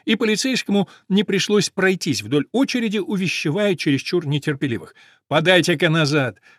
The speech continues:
До начала ещё пропасть времени! Напирать бессмысленно, это ничего не даст! Соблюдайте порядок!» Время от времени вся очередь делала небольшой рывок вперёд. Это происходило, когда счастливцы, стоявшие первыми, подвое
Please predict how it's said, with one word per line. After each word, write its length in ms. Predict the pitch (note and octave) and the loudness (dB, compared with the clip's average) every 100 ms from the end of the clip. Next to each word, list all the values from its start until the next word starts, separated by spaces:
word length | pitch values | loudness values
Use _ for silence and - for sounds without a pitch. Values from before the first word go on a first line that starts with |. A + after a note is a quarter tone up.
| - | 0
До 140 | F#3+ | 2
начала 380 | F#3+ F3 G#3 E3+ | 4 4 4 4
ещё 200 | F3 G3 | 4 2
пропасть 420 | E3 F#3 E3+ D3 | 2 0 0 -4
времени! 440 | F3+ D3+ A2+ F2+ - _ | 0 0 -2 -8 -18 _
Напирать 360 | F#3+ G#3+ A3 F3 | 0 4 4 4
бессмысленно, 720 | G3 - G3 F#3+ - F#3 F3+ | 2 4 4 4 4 2 2
это 200 | F#3 G#3 | 2 0
ничего 320 | G3 F#3 G3 | -2 0 2
не 140 | F3+ D3 | 2 4
даст! 360 | D#3 C#3 - - - | 2 2 -4 -16 -2
Соблюдайте 580 | - G#3+ A3 A3 F#3 | 0 4 6 4 4
порядок!» 560 | F3+ E3+ D3+ B2+ B2 - _ _ _ _ _ _ F#2+ | 2 2 2 0 -6 -12 _ _ _ _ _ _ -10
Время 320 | A#2 C#3+ C#3 | -6 -2 -4
от 100 | C#3 | -2
времени 340 | E3 D#3+ A#2+ | -2 -2 -4
вся 220 | G2+ C#3 | -4 -2
очередь 460 | B2+ C3+ C#3+ B2+ A2 | 0 0 -2 -4 -6
делала 400 | A2 D3+ D3+ C#3 | -2 0 0 -2
небольшой 480 | C#3 B2+ C#3 - C3 | -4 -4 -4 0 2
рывок 280 | C#3 C#3+ - | 4 2 0
вперёд. 400 | E3+ F#3+ A3+ - - - - | 0 2 2 -4 -12 -12 -2
Это 300 | D#3+ D3 B2 | -2 -2 -8
происходило, 640 | C#3 C3+ - C#3 F#3+ G3+ | -4 -2 -2 -4 0 0
когда 320 | F#3+ A#2 B2+ | 0 -4 -4
счастливцы, 680 | B2+ - C#3+ - G3+ F3+ - | -4 -2 -4 -2 -4 -4 -6
стоявшие 560 | C#3+ - B2 A#2 - G2+ | -6 -2 -2 0 -2 -4
первыми, 500 | - G#3+ G3+ F#3 E3+ - _ _ | -2 -2 0 -2 -4 -8 _ _
подвое 560 | G3+ A3 G#3 G3+ G3 | 6 8 6 4 2